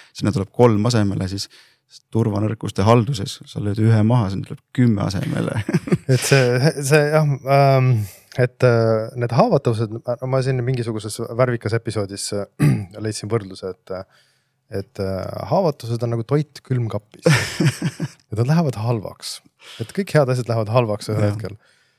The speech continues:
Speaker 2: Aga noh, külmkapis tuleb asju prügikasti visata, aga, aga tarkvara puhul seda tuleb lihtsalt patch ida.
Speaker 1: Jah, jah.
Speaker 2: <laughs> Et
Speaker 1: Ja, ja tegelikult, äh, mis, mis on siukse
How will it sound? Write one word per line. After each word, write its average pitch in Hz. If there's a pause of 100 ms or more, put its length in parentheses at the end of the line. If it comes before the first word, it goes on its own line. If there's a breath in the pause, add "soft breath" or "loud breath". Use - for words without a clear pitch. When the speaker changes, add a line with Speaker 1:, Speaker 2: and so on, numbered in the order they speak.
(180)
Speaker 2:
Aga 117
noh, 127
külmkapis 143
tuleb 127
asju -
prügikasti 165
visata, 127
aga, 117 (160)
aga 113
tarkvara 123
puhul 120
seda 101
tuleb 120
lihtsalt -
patch -
ida. - (140)
Speaker 1:
Jah, 101 (160)
jah. 123
Speaker 2:
<laughs> 202
Et - (400 loud breath)
Speaker 1:
Ja, 107 (180)
ja 98
tegelikult, 107
äh, 95 (400)
mis, 117 (1000)
mis 139
on 107
siukse -